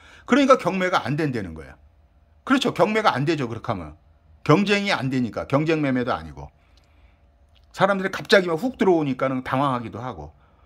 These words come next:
하지만 뭐 만부터 유찰 없습니다. 이런 거 만부터 유찰 없습니다. 한번 찍어보세요.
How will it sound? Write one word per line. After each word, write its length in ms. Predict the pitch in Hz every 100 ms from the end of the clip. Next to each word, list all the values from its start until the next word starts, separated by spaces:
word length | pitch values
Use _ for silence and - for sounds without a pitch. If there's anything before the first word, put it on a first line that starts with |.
| _ _ _ -
하지만 380 | 226 254 262 226
뭐 400 | 190 196 175 117
만부터 460 | 143 220 220 220
유찰 260 | 208 151 185
없습니다. 440 | 175 180 170 165 156
이런 220 | 156 196
거 60 |
만부터 400 | 156 165 226 220
유찰 180 | 208 196
없습니다. 280 | 190 190 170
한번 200 | 180 196
찍어보세요. 580 | 214 240 220 185 208 196